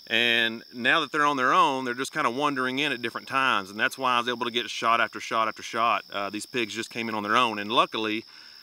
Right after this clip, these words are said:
they each came in with a, with the right wind tonight. Uh, I did get busted towards the end there. I could have shot a, uh, a fourth one, but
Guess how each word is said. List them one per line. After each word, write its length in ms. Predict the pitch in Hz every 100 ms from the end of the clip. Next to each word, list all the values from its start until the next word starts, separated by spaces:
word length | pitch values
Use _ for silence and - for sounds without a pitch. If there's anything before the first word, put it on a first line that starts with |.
| -
they 120 | - 127
each 340 | 143 156 -
came 260 | 143 139 131
in 240 | 131 131
with 140 | 120
a, 40 | 113 -
with 160 | 127 113
the 60 |
right 280 | 107 123 131
wind 480 | 110 120 113 98 90
tonight. 380 | 110 104 98 - - - - - -
Uh, 320 | 113 110 110
I 100 | 113
did 220 | 110 151 147
get 200 | 143 110
busted 380 | 147 - 151
towards 240 | 135 143 120
the 180 | 120 127
end 140 | 139
there. 140 | 139 135
I 40 |
could 160 | - 139
have 80 |
shot 220 | - 135 127
a, 80 | 110 110
uh, 420 | 110 110 107 110 107
a 60 |
fourth 340 | - 143 151 156
one, 260 | 151 147
but 200 | 120 113